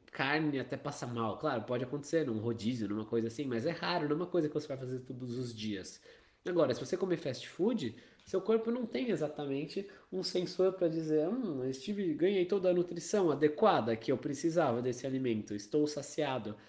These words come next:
Na verdade, esse tipo de comida muito processada, carboidratos refinados, fast food, esse tipo de coisa,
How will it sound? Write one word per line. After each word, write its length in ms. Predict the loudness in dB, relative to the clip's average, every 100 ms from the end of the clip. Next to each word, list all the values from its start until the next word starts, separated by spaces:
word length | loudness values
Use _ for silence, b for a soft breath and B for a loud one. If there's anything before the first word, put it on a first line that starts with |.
| B B
Na 120 | -2
verdade, 640 | 0 0 0 -2 -2 -6 -10 B B
esse 200 | -2 -2
tipo 220 | -2 -4 -4
de 80 |
comida 300 | -2 2 2
muito 240 | 2 -2 -2
processada, 800 | -4 -2 -4 -4 -2 0 0 -2
carboidratos 600 | -2 -2 0 0 -2 -4
refinados, 760 | -10 -8 -4 -2 -2 -2 -6
fast 300 | -4 -6 -6
food, 640 | -12 -4 2 4 4 0 -4 B B B B B 0
esse 240 | 0 2
tipo 240 | 0 0
de 100 | -2
coisa, 560 | 0 2 4 2 -2